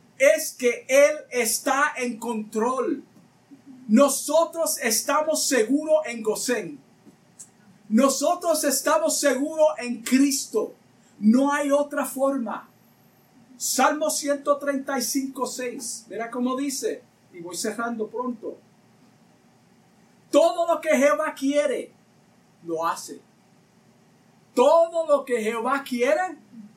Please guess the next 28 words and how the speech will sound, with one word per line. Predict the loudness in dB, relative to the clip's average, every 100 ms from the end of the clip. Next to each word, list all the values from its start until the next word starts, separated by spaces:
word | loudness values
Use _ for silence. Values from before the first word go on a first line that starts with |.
| _
lo | -4 0 0
hace. | 0 -4 -8 -10 _ -20 -20 -20 -20 _ 2
En | 2 4
los | 0 0
cielos | -2 2 2 2 -6 -8 -12 _ _ -4
y | -2 0 4
en | 2 2
la | -6 -6 -2
tierra. | -2 -2 -6 -8 -8 -10 -16 _ _ _ _ _ _ _ _ _
En | 4 6
los | 4 4
mares | -2 2 2 2 -2 -4 -8
y | -4
en | 0 0 -2
todos | 0 4 2 2 -2 -4 -10 _
los | 0 2 2 0 -16 _
abismos." | -2 -2 -2 -8 -10 -14 -14 -18 -20 -20 _ _ _ _ _ _ _ _
Siete. | -10 -2 -2 -2 -12 -12 _ _ _ _ _ _ _ 2
"Hace | 2 2 -2
subir | -2 -2 -2 -2
las | 0 -2 -2
nubes | -2 -2 0 0 0
de | -2
los | -2 -2
extremos | -4 -4 -4 0 0 -2
de | -2 -2
la | -2
tierra. | -4 -2 -4 -6 -14